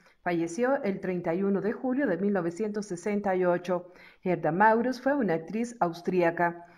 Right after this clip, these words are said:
Se inició en teatro en Viena a la edad de quince años, profesión que la llevó a Múnich y Berlín.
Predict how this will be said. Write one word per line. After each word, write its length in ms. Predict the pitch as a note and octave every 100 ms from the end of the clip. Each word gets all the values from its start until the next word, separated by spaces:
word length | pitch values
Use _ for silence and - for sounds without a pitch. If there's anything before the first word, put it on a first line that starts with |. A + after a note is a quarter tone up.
| _
Se 160 | - F3+
inició 380 | F3 F#3+ B3+ C#4+
en 180 | D4
teatro 500 | A#3+ E3+ F#3 G#3 C#4 C4+
en 180 | D#3+ D#3+
Viena 360 | F#3 A3 C4
a 40 | G#3
la 60 |
edad 180 | D#3+ F3+
de 120 | F3
quince 360 | F3 G#3+ G3+ F#3
años, 480 | F3 E3+ E3 E3 D#3+ - - -
profesión 580 | D3+ A#3 C#4 C#4+ C#4+
que 140 | D4 A3
la 100 | E3
llevó 400 | E3 E3 G3 -
a 100 | D#4
Múnich 500 | C4+ A#3+ B3 C#4 -
y 80 | C4+
Berlín. 540 | G#3 F#3 F3 F3+ F3+